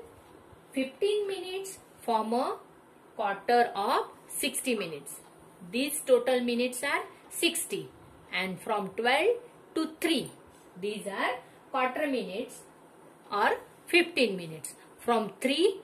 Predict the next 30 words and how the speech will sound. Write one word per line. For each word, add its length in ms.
to 140
six, 400
this 260
is 140
also 560
one 320
quarter. 460
In 220
the, 240
this 200
quarter, 520
there 260
are 260
also 400
fifty 360
minutes. 420
These 280
fifty 400
minutes 560
and 240
these 280
fifty 380
minutes 580
make 420
thirty 360
minutes. 440
Okay, 320
children. 360
Now, 520
here, 380